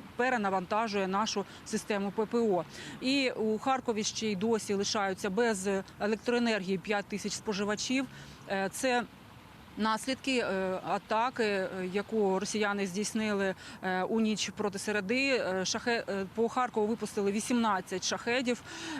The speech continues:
Е, били в основному, е, по, е, підстанціям, е, трансформаторним підстанціям, е,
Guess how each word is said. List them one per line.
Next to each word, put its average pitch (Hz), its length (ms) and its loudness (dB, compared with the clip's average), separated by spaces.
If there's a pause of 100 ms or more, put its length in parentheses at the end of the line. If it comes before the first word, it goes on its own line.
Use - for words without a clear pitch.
Е, 190 220 0 (280)
били 254 300 4
в 190 40 -4
основному, 220 520 2
е, 190 260 0
по, 220 220 4
е, 185 440 -2 (120)
підстанціям, 202 840 -2 (260)
е, 185 100 -2
трансформаторним 208 760 0
підстанціям, 196 580 -2 (480)
е, 180 300 0